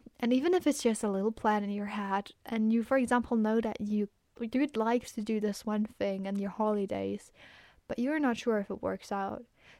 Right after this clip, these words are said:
to always have a little plan B prepared in your head, like another little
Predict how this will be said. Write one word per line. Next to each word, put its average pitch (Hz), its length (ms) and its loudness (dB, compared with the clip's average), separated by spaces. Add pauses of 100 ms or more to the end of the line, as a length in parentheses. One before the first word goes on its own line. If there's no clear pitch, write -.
to 247 160 -2
always 349 240 4
have 285 240 6
a 240 80 4
little 285 340 4
plan 226 400 -2
B 220 320 2
prepared 208 560 -4
in 208 140 -6
your 196 100 -6
head, 196 400 -8
like 214 240 -4
another 269 460 2
little 226 360 0